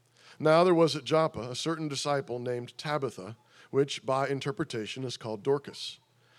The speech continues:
This woman was full of good works and alms deeds, which she did.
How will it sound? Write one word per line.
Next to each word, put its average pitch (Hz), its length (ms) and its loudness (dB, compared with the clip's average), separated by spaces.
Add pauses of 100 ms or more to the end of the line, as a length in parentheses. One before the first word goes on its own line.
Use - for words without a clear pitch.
(100)
This 190 240 2
woman 120 320 -6
was 127 120 -6
full 147 280 2
of 120 80 -10
good 160 180 -2
works 120 460 -8 (180)
and 139 140 -6
alms 143 360 0
deeds, 107 420 -10 (180)
which 131 160 -6
she - 180 -6
did. 127 320 -4